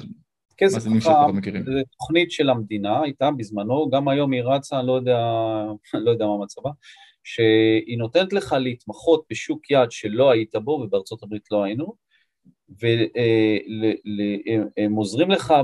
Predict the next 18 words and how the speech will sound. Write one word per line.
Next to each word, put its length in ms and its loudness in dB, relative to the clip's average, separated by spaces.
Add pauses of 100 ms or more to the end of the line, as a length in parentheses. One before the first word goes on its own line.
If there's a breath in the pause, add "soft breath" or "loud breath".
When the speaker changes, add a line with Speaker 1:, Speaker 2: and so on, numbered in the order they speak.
Speaker 1:
במימון 560 -2
ההוצאות, 840 0
ואתה 220 -4
מחזיר 480 -4
את 60 -2
זה 120 4
אחרי 240 -2
כמה 180 -4
שנים 320 -2
מתמלוגים, 840 -2
מהרווחים. 680 -4 (680)
Speaker 2:
איזה 200 -2
יופי. 300 -2 (500)
Speaker 1:
כן, 200 -4 (500)
ו-, 540 0
ו-, 200 -8 (840)
ב-, 340 -2
ב-, 80 4